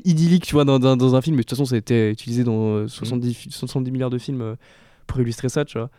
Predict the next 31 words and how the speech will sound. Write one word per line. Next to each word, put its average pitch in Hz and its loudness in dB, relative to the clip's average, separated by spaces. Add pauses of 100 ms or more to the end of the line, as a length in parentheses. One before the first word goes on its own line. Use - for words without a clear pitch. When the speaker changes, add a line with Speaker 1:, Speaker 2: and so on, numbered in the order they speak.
(240)
Speaker 1:
C'est, 123 0
voilà, 127 4
t'es, - -8
t'es, - -12
tu - -20
fais 123 -4
la 117 -2
sieste 120 -4
la 120 -6
plus 117 -10
peinarde 127 2
du 120 -4
monde, 117 2
euh, - -8 (380)
et 127 -2
je 139 2
rêve 143 2
d'un 135 4
jour 135 4
pouvoir 123 0
me 117 0
réveiller 123 -2
tous 151 -4
les 139 4
jours 123 0
avec 117 -4
ce 117 -12
son, - -12
euh, - -10
vraiment 131 4
très 165 2